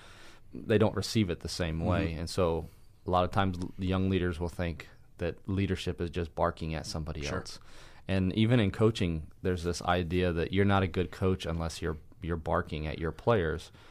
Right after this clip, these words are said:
Speaker 1: Uh, I just heard a story this last week from a coaching friend of mine that they had a parent come up to him afterwards, and they, well, they weren't very happy because he wasn't barking at his son constantly, and then questioned kind of how good of a coach that he was. That's not what coaching is,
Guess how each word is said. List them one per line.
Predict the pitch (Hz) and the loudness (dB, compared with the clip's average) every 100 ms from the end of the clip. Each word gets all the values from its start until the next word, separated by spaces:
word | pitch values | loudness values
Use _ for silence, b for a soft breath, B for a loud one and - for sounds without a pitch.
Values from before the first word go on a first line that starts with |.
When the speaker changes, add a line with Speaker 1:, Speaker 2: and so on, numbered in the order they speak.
| b b | b b
Speaker 1:
Uh, | - 76 | -4 -2
I | |
just | 92 95 | 0 0
heard | 104 | 0
a | 90 | 0
story | - 98 95 | 0 2 2
this | 87 - | 2 2
last | 82 - | 0 0
week | 92 82 | -4 -2
from | 85 | -4
a | 80 | -2
coaching | - 90 90 | -2 -2 -2
friend | 82 85 80 | -4 -2 -2
of | |
mine | 82 82 85 - B B B | 0 0 -2 -8 B B B
that | 85 | -2
they | 87 | 0
had | 90 | 0
a | |
parent | 85 95 92 - | -2 -2 -2 0
come | 90 | -2
up | 73 | -2
to | 90 | -2
him | 82 | 0
afterwards, | 87 - 82 80 80 | 0 -2 -2 -2 -4
and | 80 78 - | -4 -4 -4
they, | 87 87 | -2 -2
well, | 73 - - | -4 -6 0
they | 95 | 4
weren't | 98 92 | 4 2
very | 92 | 0
happy | - 98 104 | 0 -2 0
because | 87 85 95 85 - - b b | -2 -2 -4 -4 -6 -14 b b
he | b 104 | b 4
wasn't | 92 95 92 76 78 - - - | 6 4 2 -2 -6 -14 -18 0
barking | 90 92 - 85 | 4 4 2 -2
at | 82 78 | 0 -2
his | 73 | -4
son | - 101 98 | -2 0 0
constantly, | 95 78 76 - 78 73 80 104 - | -2 -4 -6 -6 -6 -6 -6 -10 -10
and | 78 80 | -8 -4
then | 80 80 | -4 -4
questioned | - 95 - 85 78 | 0 2 2 -4 -2
kind | 87 | -2
of | 85 | 0
how | 85 87 | 0 0
good | 90 | 2
of | 90 | 0
a | 78 | 0
coach | - 98 110 | 0 0 0
that | - 78 | -2 -4
he | 71 | -4
was. | 71 67 65 - - B B B | -4 -6 -6 -10 -16 B B B
That's | 107 - | -2 2
not | 101 | 2
what | 90 82 | 2 0
coaching | - 95 85 80 | 0 0 0 -2
is, | 82 73 - - | -2 -4 -6 -12